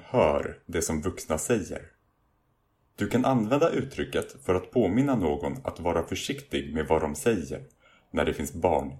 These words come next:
i närheten. För även om barn är små så är de uppmärksamma.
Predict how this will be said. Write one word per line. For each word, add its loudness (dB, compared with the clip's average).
i -4
närheten. -4
För 4
även 4
om -2
barn 4
är 2
små -2
så -6
är 6
de -2
uppmärksamma. 0